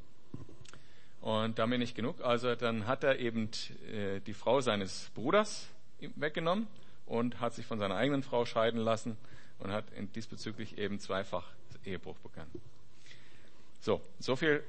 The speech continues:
zu der ursprünglichen Sünde, die er begangen hat.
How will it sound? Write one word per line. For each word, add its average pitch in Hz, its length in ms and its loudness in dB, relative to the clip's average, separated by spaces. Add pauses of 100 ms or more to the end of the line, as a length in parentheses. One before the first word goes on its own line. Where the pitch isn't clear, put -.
zu 123 200 -2
der 113 380 6
ursprünglichen 135 680 2
Sünde, 131 340 2 (360)
die 120 100 0
er 117 80 4
begangen 95 420 0
hat. - 240 -4